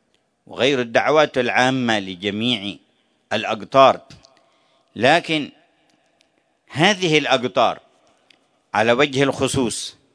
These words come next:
نجد فيها الآيات والأحاديث، إلى حد أن الأوائل الذين نصر الله بهم نبيه وأذهب ظلمة الارتداد،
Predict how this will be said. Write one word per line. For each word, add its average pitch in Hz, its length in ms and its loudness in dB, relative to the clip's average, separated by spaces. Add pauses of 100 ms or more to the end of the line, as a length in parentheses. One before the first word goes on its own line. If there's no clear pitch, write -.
(640)
نجد 143 680 -2 (140)
فيها 127 340 -2
الآيات 127 800 2 (100)
والأحاديث، 107 840 -4 (1700)
إلى 101 260 -2
حد 135 460 -4 (160)
أن 117 200 -4
الأوائل 117 760 2 (960)
الذين 120 520 -2
نصر 180 300 0
الله 156 220 4
بهم 127 480 -2 (180)
نبيه 131 580 0 (960)
وأذهب 123 600 0 (280)
ظلمة 160 560 0
الارتداد، 123 1300 2